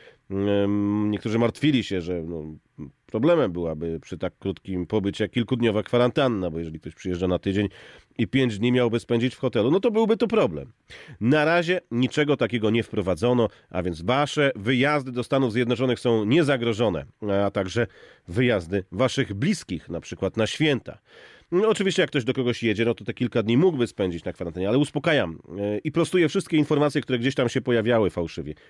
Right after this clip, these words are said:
Na razie niczego takiego nie wprowadzono. Do połowy marca zostaje także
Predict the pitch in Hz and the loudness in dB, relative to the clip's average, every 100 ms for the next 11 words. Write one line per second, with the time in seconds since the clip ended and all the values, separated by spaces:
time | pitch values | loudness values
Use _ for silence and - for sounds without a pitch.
0 | _ 107 120 127 131 147 143 143 107 113 | _ -2 0 2 2 2 0 -2 -2 -2
1 | 110 107 87 95 90 85 _ - 110 139 | -2 -2 -4 -2 -2 -4 _ -4 2 2
2 | - 113 90 82 76 - _ _ _ _ | 0 -2 -2 -2 -6 -10 _ _ _ _
3 | _ _ _ - - 143 185 180 165 165 | _ _ _ -18 -4 -2 2 2 4 2
4 | 180 151 120 - 139 127 120 98 113 | 0 0 -2 0 2 2 0 0 -2